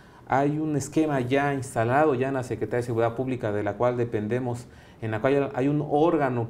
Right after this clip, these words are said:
que, este, que regula la actuación de los policías. Es la policía de la policía, ¿no? Eh, Asuntos Internos está muy insistente en este esquema, referirte, para este año viene una oferta ya de nuestro gobernador que, que, este, que anunció en,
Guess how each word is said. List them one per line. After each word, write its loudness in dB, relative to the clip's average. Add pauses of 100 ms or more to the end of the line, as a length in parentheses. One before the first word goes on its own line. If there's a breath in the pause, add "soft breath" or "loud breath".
que, 0
este, -6 (280 loud breath)
que 0
regula 2
la 2
actuación -4
de -4
los -4
policías. -4
Es 0
la 2
policía 2
de 2
la 0
policía, -4
¿no? -8 (400 loud breath)
Eh, 2
Asuntos -4
Internos 0
está -2
muy 2
insistente -2
en -4
este -8
esquema, 0 (380 loud breath)
referirte, 0
para 0
este -4
año -2
viene -4 (340 loud breath)
una 0
oferta 0
ya 2
de 2
nuestro -4
gobernador 2
que, -2
que, -2
este, -8
que -2
anunció 4
en, -2